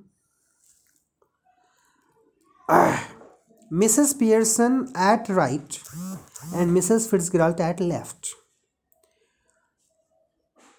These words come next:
मिसेस पियर्सन दाएं साइड बैठी हैं और लेफ्ट में फिट्जगेराल्ड हैं। Sitting opposite each other at the small table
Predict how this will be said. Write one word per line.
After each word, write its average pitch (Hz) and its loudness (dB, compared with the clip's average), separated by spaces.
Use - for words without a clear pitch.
मिसेस 175 0
पियर्सन 233 0
दाएं 127 -4
साइड 185 0
बैठी 196 -2
हैं 233 0
और 254 0
लेफ्ट 165 -4
में 202 -2
फिट्जगेराल्ड 143 -6
हैं। 117 -18
Sitting 262 2
opposite 240 2
each 202 0
other 220 2
at 185 -2
the 220 -2
small 170 0
table 143 -2